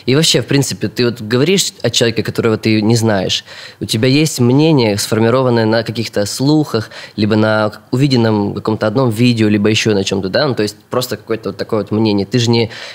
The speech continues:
э, в его шкуру не залазил, правильно, в его ботинках не ходил, но уже чё-то о нём говоришь. И часто такое оказывается, что ты потом встречаешься с этим человеком, да, о котором ты говорил за глаза, не до конца зная ситуацию.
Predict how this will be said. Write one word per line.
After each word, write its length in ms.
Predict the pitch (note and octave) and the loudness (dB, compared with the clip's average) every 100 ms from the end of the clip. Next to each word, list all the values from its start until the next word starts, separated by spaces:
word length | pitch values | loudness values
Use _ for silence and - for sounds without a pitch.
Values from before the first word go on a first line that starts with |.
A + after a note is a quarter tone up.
| - | -6
э, 180 | A2 G#2+ | -2 0
в 60 | A2 | 2
его 180 | A#2+ B2 | 2 0
шкуру 320 | - B2+ A#2 | 0 -2 0
не 140 | A2 | 0
залазил, 460 | G#2+ A2+ D3 C3+ G#2 | 0 0 0 0 -2
правильно, 340 | G2 G#2+ G2+ | 0 0 0
в 60 | G2 | -2
его 360 | G#2 A2+ A2+ G#2 | -2 0 -2 -4
ботинках 480 | G#2+ A2 A#2+ A#2+ G#2 | -6 -4 -2 -2 -2
не 100 | A2 | -4
ходил, 420 | - A2+ G2 F#2+ | -2 -4 -2 -2
но 140 | F#2 G#2+ | 0 0
уже 180 | A#2+ | 0
чё-то 240 | C#3+ C3+ A#2 | 0 -2 0
о 40 | |
нём 160 | A2+ B2 | 0 2
говоришь. 500 | A#2 A#2 G#2 F2+ - - - - | 2 0 0 -4 -6 -12 -18 -10
И 60 | G#2+ | -2
часто 280 | D#3+ D#3+ | 0 0
такое 200 | C3+ C3+ | -2 -2
оказывается, 400 | C3+ E3+ E3 A#2+ A2 | 0 0 -2 -4 -4
что 120 | A#2 | -4
ты 60 | A2 | -2
потом 240 | A#2+ A#2+ | -2 -2
встречаешься 520 | A2+ C3 - - F3 A#2 | -2 -2 0 0 0 -2
с 40 | |
этим 120 | G2 G#2 | -2 -2
человеком, 420 | - G2+ G2 F#2 | 0 0 0 0
да, 120 | G#2 B2 - | 0 -2 -2
о 160 | G2+ | -2
котором 300 | G#2+ A2+ A2 | 0 -2 -2
ты 80 | G2+ | -4
говорил 300 | G2 A2 G#2+ | -4 -2 -2
за 120 | G2+ | -4
глаза, 460 | G2+ G#2+ G2+ F2+ F2+ - - | -2 -4 -4 -6 -8 -16 -8
не 160 | A2+ A#2 | -2 0
до 100 | A#2+ | 0
конца 340 | B2+ B2 A#2 | 0 0 0
зная 200 | G#2+ A2+ | 0 0
ситуацию. 600 | G#2 G2+ A2 G2 - - | 0 -2 0 0 -2 -6